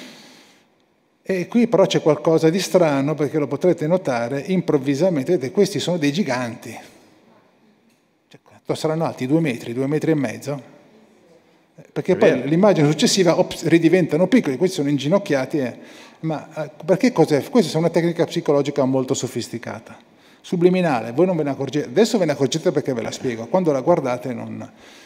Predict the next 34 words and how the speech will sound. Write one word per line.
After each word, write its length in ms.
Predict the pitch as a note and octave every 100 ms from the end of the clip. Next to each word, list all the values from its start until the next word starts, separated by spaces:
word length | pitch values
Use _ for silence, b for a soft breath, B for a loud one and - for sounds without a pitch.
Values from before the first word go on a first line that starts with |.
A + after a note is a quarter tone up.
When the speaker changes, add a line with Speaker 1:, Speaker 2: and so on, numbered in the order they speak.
| B B
Speaker 1:
Eh, 340 | - D3 C#3+ C#3 A2+ -
questo 260 | G#3+ G#3+ E3+
serve 460 | G3 E3 F3 F#3+
a 160 | D#3 D3
condizionare 520 | F3 E3 E3 G3 E3+
la 80 | E3+
vostra 260 | C#3 B2+ C#3
percezione. 680 | A#2+ B2 A#2 A2+ G#2 G#2+ - -
Cioè 140 | C#3
voi 140 | D#3+ F3+
vedete 340 | D#3 D3+ C3+
i 80 | B2
terroristi 540 | D3+ C#3+ D#3+ E3 F#3
grandi 640 | F3+ E3 C3+ D3 D3+ E3+ C3+
e 80 | D3
voi 140 | D#3+
li 80 | D3+
percepite 560 | C#3+ - D3+ C#3+ C#3
come 240 | C#3+ C#3+ C3+
molto 400 | A2+ D3 C#3 C#3+
forti 540 | - A#2+ A#2 - D3
e 320 | C#3 - C3+
minacciosi. 680 | C#3 C3 C3 - G#2+ A2 A2 - _ _ _ _ _ _ _ _ _ _ _ _ _ _ _
Va 140 | D3+
a 40 | E3
colpire 340 | E3+ E3 G3
il 60 | F#3+
vostro 260 | F3+ - F3
subconscio, 760 | E3+ - F#3+ F3+ B2 B2+ A2+ G#2+ -
che 140 | - C#3
è 40 |
quel 200 | - E3+
che 140 | E3+ D3+
conta, 600 | F3 E3 B2+ A#2+ A2+